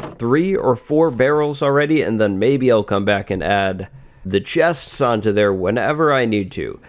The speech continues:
Now, I did go ahead and get the road in too. It's just pretty basic right now, but it cuts through here, goes over to the pumpkin farm, and goes over to the stable. And then this road cuts down and goes right over to our, uh, Elytra Tower.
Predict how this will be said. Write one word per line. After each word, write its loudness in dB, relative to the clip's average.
Now, 4
I 4
did 0
go 6
ahead 2
and 0
get -2
the -8
road 2
in 2
too. 0
It's -4
just -8
pretty 0
basic 0
right 4
now, 2
but -2
it -8
cuts -2
through 2
here, 2
goes 0
over 0
to -4
the -4
pumpkin -2
farm, 0
and -2
goes -2
over -2
to 0
the 0
stable. 0
And -4
then -4
this 0
road 0
cuts -6
down 0
and -6
goes -2
right 0
over 0
to -2
our, 0
uh, -6
Elytra -2
Tower. 2